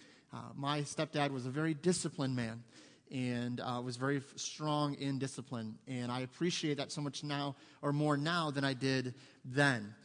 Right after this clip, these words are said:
because he taught me that you can do anything.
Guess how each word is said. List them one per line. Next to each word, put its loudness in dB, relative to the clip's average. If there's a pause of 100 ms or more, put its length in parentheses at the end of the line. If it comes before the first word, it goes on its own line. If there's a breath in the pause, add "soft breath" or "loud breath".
(180 loud breath)
because -2
he 2
taught 2
me -2 (380 loud breath)
that 2
you 0
can 0
do 4
anything. 0